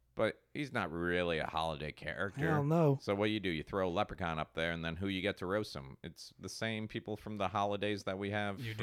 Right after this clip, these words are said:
Speaker 2: do what? Santa,
Speaker 1: it's
Speaker 2: Easter
Speaker 1: just
Speaker 2: Bunny.
Speaker 1: flipping around the
Speaker 2: Yeah.
Speaker 1: yeah, roast of Santa.
Speaker 2: Yeah, pretty much. With a
Speaker 1: The way I
Speaker 2: leprechaun.
Speaker 1: feel, we already do a holiday roast, and that incorporates, we, like, true, we haven't had a leprechaun on there yet, but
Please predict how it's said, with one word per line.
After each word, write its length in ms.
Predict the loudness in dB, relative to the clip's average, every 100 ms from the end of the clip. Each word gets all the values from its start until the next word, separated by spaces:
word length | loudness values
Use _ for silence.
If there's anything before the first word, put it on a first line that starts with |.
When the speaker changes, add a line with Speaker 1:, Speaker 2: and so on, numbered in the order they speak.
| 0
Speaker 2:
do 20 | 0
what? 260 | -4 -6
Santa, 540 | -4 -2 0 0 -2 0
Speaker 1:
it's 200 | 4 4
Speaker 2:
Easter 100 | 4
Speaker 1:
just 200 | 4 4
Speaker 2:
Bunny. 220 | 2 0 0
Speaker 1:
flipping 260 | -2 -2
around 320 | -2 0 0
the 220 | -2 -2 -4 _ -20 -20 _ -6
Speaker 2:
Yeah. 200 | -6 -6 -6
Speaker 1:
yeah, 340 | 2 2 2 -2 -10 -20 -2
roast 280 | 0 0 -2
of 60 | -6
Santa. 360 | -4 -2 -4 -8 -18 -20 _ _ _ _ _ _ _
Speaker 2:
Yeah, 180 | 10 10
pretty 180 | 10 4
much. 340 | 4 0 -4 -10
With 160 | -6 0
a 20 |
Speaker 1:
The 100 | 6
way 120 | 10 10
I 20 |
Speaker 2:
leprechaun. 120 | 10
Speaker 1:
feel, 120 | 6
we 120 | 6 4
already 180 | 4 2
do 160 | 0 0
a 40 |
holiday 340 | 0 0 -2
roast, 460 | -4 -6 -8 -12 -14
and 340 | -12 -10 -8 -6
that 160 | -6 -6 _
incorporates, 640 | -12 -2 -2 -2 -4 -6 -14 -20 -20 _ -6
we, 80 |
like, 380 | -2 -2 -2 -12
true, 200 | -6 -4
we 160 | 0 2
haven't 200 | 2 0
had 160 | -2 -2
a 60 |
leprechaun 580 | -2 -2 -2 -6 -8 -6
on 220 | -8 -8
there 160 | -6 -6
yet, 300 | -4 -6 -6
but 280 | -8 -8 -8